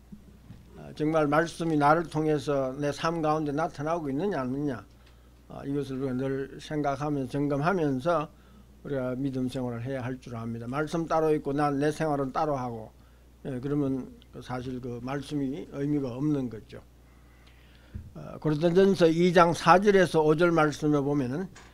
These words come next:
"내 말과 내 전도함이 지혜에 군하는 말로 하지 아니하고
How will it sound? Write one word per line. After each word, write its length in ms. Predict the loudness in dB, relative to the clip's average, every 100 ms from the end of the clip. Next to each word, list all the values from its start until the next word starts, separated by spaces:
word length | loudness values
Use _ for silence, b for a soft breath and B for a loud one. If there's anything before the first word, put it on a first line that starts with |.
| B B B -14 2
"내 320 | 10 12 10
말과 600 | 10 10 10 8 10 10
내 280 | 8 2 4
전도함이 960 | 6 6 8 8 8 6 4 2 -2 -8 -18 -20 -8
지혜에 720 | 2 4 8 8 8 8 6 4
군하는 400 | 4 6 6 6
말로 520 | 6 4 4 4 4
하지 320 | 2 0 0
아니하고 760 | 0 4 6 6 4 0 -2